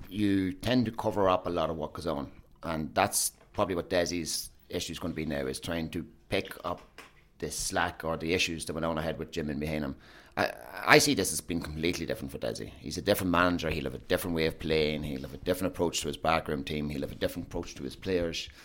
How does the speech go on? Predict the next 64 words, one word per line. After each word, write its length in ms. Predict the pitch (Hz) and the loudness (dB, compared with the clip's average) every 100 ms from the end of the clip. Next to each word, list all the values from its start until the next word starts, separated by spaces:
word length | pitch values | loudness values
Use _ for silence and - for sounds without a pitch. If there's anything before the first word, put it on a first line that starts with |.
| - - - - - - 78 | -20 -18 -20 -20 -20 -10 -4
Um, 420 | 80 82 80 78 | -2 -2 -2 -4
he 120 | - 90 | -2 0
will 140 | 85 | 2
have 220 | 87 82 - - | 2 -2 -8 -10
to 500 | 90 80 80 78 - - | -4 -4 -4 -6 -8 -4
move 260 | 95 92 | 0 4
on 240 | 90 101 98 | 6 6 4
a 20 | |
few 160 | 87 82 | 0 -2
players 340 | 85 85 78 | 2 0 0
and 120 | 69 - | -6 -6
keep 180 | 104 | -4
a 40 | 95 | -4
few 160 | 82 | -4
players. 300 | 73 73 78 | -2 0 0
He 60 | 82 | 0
has 140 | 104 104 | -2 0
to 60 | |
make 140 | 101 87 | -2 -2
his 120 | 76 | -4
own 120 | 78 | -6
decisions. 680 | - 101 113 110 101 73 - - - - - - _ | -2 0 2 0 -2 -4 -8 -14 -20 -20 -20 -20 _
So, 580 | - 101 95 90 85 - - - | -4 4 6 6 4 0 -8 -8
um, 400 | 87 80 78 76 - - | -2 -2 -2 -6 -10 -6
will 100 | 107 | 0
it 60 | 113 | 2
work 140 | 120 | 4
out 80 | 123 | 2
for 100 | 117 | 2
him? 180 | 101 - - - | -2 -4 -16 -8
Yeah, 160 | 85 | -4
listen, 240 | 85 - 76 | -2 -2 0
I 80 | 110 | 2
hope 140 | 110 | 2
it 40 | |
does 140 | 60 69 | -2 -4
work 140 | 67 | -2
out 80 | 65 | -2
for 120 | - 62 | -4 -8
him. 140 | - | -8
He's, 260 | - 78 73 | -10 -8 -8
he's 260 | - 82 78 | -8 -8 -4
put 180 | 82 | -2
a 40 | 82 | 4
lot 140 | 95 | 4
of 60 | 92 | 4
time 180 | 90 82 | 2 2
into 160 | 73 | -2
football 380 | - 85 - 78 | 0 0 2 -2
and 120 | 76 | 0
that. 220 | 76 73 - | -2 -2 -6
I, 300 | 80 - 80 | -10 -6 -4
I 20 | |
wasn't 600 | 92 107 104 87 - - | 0 0 0 -2 -4 -12
particularly 280 | - 92 80 | -6 0 0
a 20 | |
fan 240 | 76 80 80 | 2 2 2
of 100 | 78 | 0
him 200 | 78 76 | -2 -2
with 200 | 73 - | -2 -4
the 220 | 73 71 | -4 -4
G 140 | 69 82 | -4 -6
P 240 | 80 76 | -4 -2
A, 160 | 85 | -2